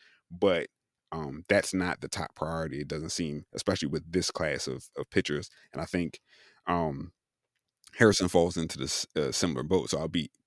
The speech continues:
curious to see in his next start, uh, if we see any sort of similar trends as far as his pitch mix, usage, and then the effectiveness versus lefties versus righties, if that's, um, a trend that we see as well.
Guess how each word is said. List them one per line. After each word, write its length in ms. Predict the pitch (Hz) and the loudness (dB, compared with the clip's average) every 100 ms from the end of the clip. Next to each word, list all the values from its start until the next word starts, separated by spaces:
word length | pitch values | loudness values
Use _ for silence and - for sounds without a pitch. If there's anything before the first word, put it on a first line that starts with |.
| - | -4
curious 260 | - 95 85 | 2 2 2
to 80 | - | 0
see 220 | 101 98 | 2 2
in 80 | 87 | 2
his 140 | - | -2
next 260 | 92 143 - | 2 2 2
start, 360 | - 71 64 _ _ - _ _ | 0 0 0 _ _ -20 _ _
uh, 460 | 87 82 69 65 95 - _ - | -4 -4 -4 -4 -6 -12 _ 2
if 180 | 98 90 | 2 2
we 80 | |
see 260 | 90 - 92 | 0 2 2
any 100 | 87 | 2
sort 200 | 82 80 | 2 2
of 80 | 78 | 2
similar 320 | - 80 69 | 0 0 -2
trends 460 | 73 - 82 67 - | -2 0 0 -2 -4
as 180 | - - | -4 -2
far 280 | 73 65 62 | 0 0 -2
as 220 | 60 - _ | -6 -10 _
his 140 | - - | -8 -4
pitch 300 | - - - | -4 -2 2
mix, 420 | 104 98 - - _ _ - | 4 4 0 -8 _ _ -16
usage, 680 | 78 92 95 - 90 - - _ - | -4 0 2 4 2 0 -8 _ -10
and 140 | 85 85 | -6 -4
then 120 | 90 | -2
the 80 | 80 | 0
effectiveness 640 | - 98 92 85 76 78 | 2 2 2 -4 -4 -4
versus 560 | 82 80 - 80 76 | -4 -2 -2 -2 -4
lefties 400 | 80 76 - 80 78 | -4 -6 -4 -4 -4
versus 300 | 78 - 90 | -8 -8 -6
righties, 400 | 87 90 85 80 | -4 -4 -6 -10
if 120 | - | -4
that's, 360 | - - - - _ _ - | -4 -4 -8 -16 _ _ -6
um, 400 | 76 71 60 55 | -4 -4 -6 -2
a 80 | 80 | 0
trend 280 | - 85 80 | 2 2 0
that 120 | - | -2
we 80 | 82 | -4
see 160 | 78 69 | -2 -4
as 120 | 78 | 0
well. 340 | 90 80 - | 0 0 -4